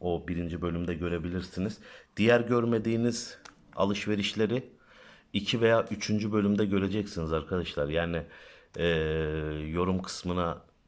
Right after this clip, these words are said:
işte, e, <clears throat> "Almadığın şeyleri aldı diye gösterdin. İşte ben sonuna kadar izledim ama böyle bir alışveriş olmadı." diye yazan arkadaşlar var.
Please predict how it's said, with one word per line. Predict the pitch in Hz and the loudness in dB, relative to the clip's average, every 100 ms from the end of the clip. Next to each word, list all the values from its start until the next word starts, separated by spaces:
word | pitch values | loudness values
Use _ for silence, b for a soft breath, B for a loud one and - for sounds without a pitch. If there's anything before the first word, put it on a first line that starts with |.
| _ _ - | _ _ -16
işte, | - - 82 76 B B B B - | -10 -4 -2 -2 B B B B -4
e, | 80 78 78 76 71 - _ _ _ _ - | -2 -2 -4 -6 -8 -14 _ _ _ _ -2
<clears throat> | 135 104 76 - | 0 -2 -6 -2
"Almadığın | 98 95 90 90 92 | 0 2 0 2 0
şeyleri | 90 90 85 90 | 0 -2 0 0
aldı | - 90 80 87 | 0 -2 -2 -6
diye | 82 85 | -4 -4
gösterdin. | 82 82 - 82 76 82 78 - - | -4 -6 -2 -2 0 -4 -6 -12 -16
İşte | 80 - 87 78 | -14 -6 -4 -2
ben | 87 82 | -4 -6
sonuna | - 85 87 | -4 -2 -2
kadar | 82 87 87 | -2 -2 -2
izledim | 78 78 87 80 85 80 B B B - | -4 -4 -4 -2 -4 -4 B B B -4
ama | 87 80 | -2 0
böyle | 87 87 85 | 0 0 2
bir | |
alışveriş | 82 82 80 87 82 - | 2 0 -2 -4 -4 -4
olmadı." | 85 87 87 82 82 | -4 -2 0 -2 -2
diye | 73 82 | -4 -2
yazan | 80 80 82 | -2 -2 -2
arkadaşlar | 80 78 78 80 - 95 87 | -2 -4 -6 -6 -4 -4 -2
var. | 87 | -4